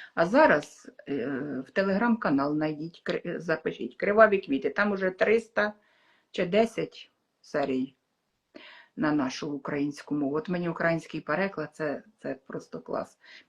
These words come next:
І в Ютубі ж уже дуже багато, теж на українську мову. <laughs> Там ота баба,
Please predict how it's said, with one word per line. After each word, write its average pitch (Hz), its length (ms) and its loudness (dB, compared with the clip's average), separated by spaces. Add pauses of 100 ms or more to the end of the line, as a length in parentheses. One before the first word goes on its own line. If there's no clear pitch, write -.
(120)
І 262 120 6
в 285 40 2
Ютубі 190 520 4
ж 120 100 -12
уже 107 220 -8
дуже 113 420 -8
багато, 98 460 -10
теж - 580 -6 (500)
на 214 300 -8
українську 120 520 -8
мову. 113 320 -8 (240)
<laughs> - 240 -10
Там 165 220 0
ота 147 200 -6
баба, 180 400 -6